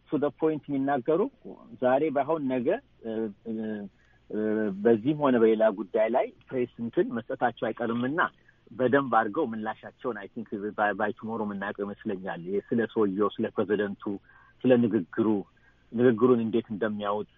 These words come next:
እንዴት እንደሚመዝኑት፣ አሁን እንደተነሳው በጎ ነገር ለምሳሌ ሶስት አራቴ ተነስተው አጨብጭበውለታል። ይሄ በጎ ነገር ሲሆኑ አልነፈጉትም።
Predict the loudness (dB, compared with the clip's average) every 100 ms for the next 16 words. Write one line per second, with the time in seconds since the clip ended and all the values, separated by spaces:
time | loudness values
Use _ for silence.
0 | -10 -8 -2 -2 0 -2 -2 -2 -4 -6
1 | -8 -8 -6 -2 0 2 2 0 -2 2
2 | 4 4 0 -16 -20 0 2 4 4 4
3 | 4 4 2 -6 -2 0 2 0 -4 -2
4 | 0 0 0 -2 -2 -4 -2 -2 -2 -4
5 | -4 -2 -2 -6 -12 -16 -18 -16 -4 0
6 | 2 2 2 0 0 -2 -2 -2 -2 -2
7 | -2 0 0 0 -4